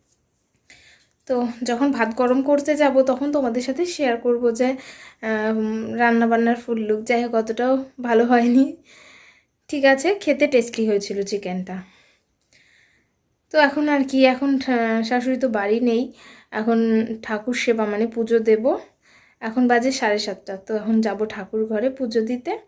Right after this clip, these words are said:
পুজো টুজো দিয়ে আসার পরে দেখি একটু দোকানে যাই নাকি, একটু লাইভও করার আছে।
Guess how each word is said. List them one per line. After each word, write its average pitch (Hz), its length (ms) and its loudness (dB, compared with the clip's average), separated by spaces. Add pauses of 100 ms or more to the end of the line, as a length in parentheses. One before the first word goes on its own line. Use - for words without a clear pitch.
(480)
পুজো 233 220 -2
টুজো 233 260 -2
দিয়ে 240 240 2
আসার 233 320 0
পরে 247 280 -2
দেখি 240 280 -4
একটু 254 160 -12
দোকানে 214 380 -4
যাই 233 160 0
নাকি, 240 220 -2
একটু 247 200 -6
লাইভও 220 380 -4
করার 214 340 -2
আছে। 220 300 -4